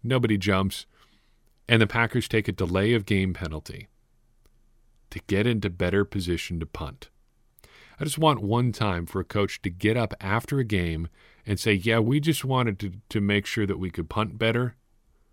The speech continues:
because that's really what we're trying to do. We're trying to get off the best punts that we can. Now, the point of the game is just to score points.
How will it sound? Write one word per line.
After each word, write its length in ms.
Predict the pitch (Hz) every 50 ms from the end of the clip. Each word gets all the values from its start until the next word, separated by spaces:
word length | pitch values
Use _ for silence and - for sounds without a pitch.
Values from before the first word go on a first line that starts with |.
| _ _ _ _ _ _ _ _ _ _ -
because 260 | 156 139 156 143 123
that's 300 | 151 147 143 131 - 131
really 240 | 131 123 117 110 101
what 180 | 98 101 85
we're 120 | 95 92 90
trying 280 | - - 101 90 85
to 60 | 82
do. 180 | 85 82 92 87
We're 120 | 87 98
trying 280 | 98 - 135 127 127 117
to 60 | 107
get 160 | 101 110 107
off 240 | 104 98 95 85 -
the 80 | - 87
best 480 | 82 - - 135 131 123 - - _
punts 340 | - - 117 117 113 101 - -
that 140 | - 92
we 140 | 85 92 87
can. 460 | - - - 98 82 71 71 78 87 - _ _ _ _ _ _ _ _ _ _ _ _ _ _ _ _ _ - -
Now, 80 | 147 131
the 80 | 110
point 380 | 104 - - 151 170 175 151 113
of 100 | 117 104
the 60 | 110
game 280 | 101 117 113 110 101 92
is 140 | 90 85 -
just 260 | - 87 82 - -
to 120 | - 87
score 400 | 80 - - - - 110 110 95
points. 540 | - - - 170 165 92 65 - - - -